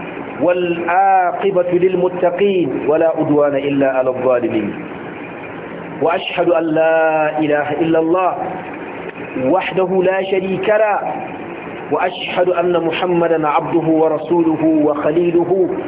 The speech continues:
وصفيته من خلقه، صلوات الله عليه وعلى آله وأصحابه وأزواجه ومن تبعهم بإحسان إلى يوم الدين. أما بعد،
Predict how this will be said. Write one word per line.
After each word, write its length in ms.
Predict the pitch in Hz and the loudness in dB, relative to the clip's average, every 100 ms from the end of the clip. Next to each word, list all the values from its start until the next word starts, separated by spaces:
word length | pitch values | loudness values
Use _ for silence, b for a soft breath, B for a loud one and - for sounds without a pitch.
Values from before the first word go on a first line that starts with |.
| - - - - - - | -8 -12 -12 -14 -10 -2
وصفيته 1040 | 165 - 156 170 180 180 175 170 160 156 | 0 0 -2 0 0 2 2 2 2 2
من 180 | 147 147 | 2 0
خلقه، 360 | 151 143 135 127 - - - - - - - - - | 0 -2 -2 -4 -4 -10 -12 -12 -12 -12 -12 -12 -2
صلوات 420 | 175 165 147 147 | 0 2 0 0
الله 420 | 147 143 143 139 | 0 2 2 0
عليه 720 | 127 135 147 151 147 143 135 131 | 0 0 0 0 -2 0 0 2
وعلى 640 | 165 156 151 143 147 160 | 0 2 0 0 2 0
آله 340 | 156 147 151 151 | 0 0 2 2
وأصحابه 800 | 156 143 - 170 175 170 160 165 | 2 0 -2 0 2 2 2 2
وأزواجه 680 | 165 156 156 180 175 139 139 - - - - - - | 2 2 2 2 2 -2 -4 -8 -10 -12 -12 -10 -4
ومن 460 | 147 160 156 147 151 | -2 0 0 -2 0
تبعهم 560 | 160 160 151 147 151 | 0 0 0 0 0
بإحسان 720 | 151 151 151 160 156 151 147 131 - - - - - - | 0 -2 -2 0 2 2 0 -2 -4 -8 -10 -12 -12 -4
إلى 240 | 160 143 131 | 0 2 2
يوم 160 | 127 | 0
الدين. 580 | - - 127 120 98 82 - - - - - - - - - - - | 0 -2 -2 -2 -4 -6 -10 -12 -12 -14 -14 -14 -14 -14 -14 -12 -4
أما 260 | 156 170 175 | -2 0 2
بعد، 260 | 208 226 | 2 2